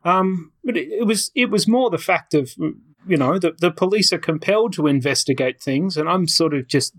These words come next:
occasionally putting the boots to something that comes in front of me. So it's not policing, it's thuggery. It was, it was a silly joke that no one paid attention to for a year until it ended up in an article in Science magazine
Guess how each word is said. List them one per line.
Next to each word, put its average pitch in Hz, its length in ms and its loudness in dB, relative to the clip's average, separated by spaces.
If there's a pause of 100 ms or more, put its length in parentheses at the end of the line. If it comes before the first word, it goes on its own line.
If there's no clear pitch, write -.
(300)
occasionally 151 560 0
putting 139 300 -2
the 127 100 2
boots 135 300 -2
to 135 100 -2
something 143 360 0
that 143 160 -2
comes 147 260 0
in 160 220 0 (120)
front 285 220 2
of - 100 -2
me. 123 220 -2
So 165 240 2
it's 190 140 0
not 226 260 -2
policing, 147 560 0
it's - 320 -2
thuggery. 139 560 -2 (760)
It 165 140 2
was, 160 300 0
it 185 160 2
was 165 180 2
a 156 60 -2
silly 240 440 0
joke 143 580 0
that 147 120 2
no 170 260 2
one 185 160 2
paid 165 240 0
attention 151 440 -2
to 147 160 2
for 139 180 0
a 127 80 2
year 131 640 0
until 156 320 0
it 151 80 -2
ended 156 240 2
up 147 200 0
in 147 340 0 (360)
an 139 100 2
article 135 440 0
in 175 80 -4
Science 226 480 2
magazine 139 500 0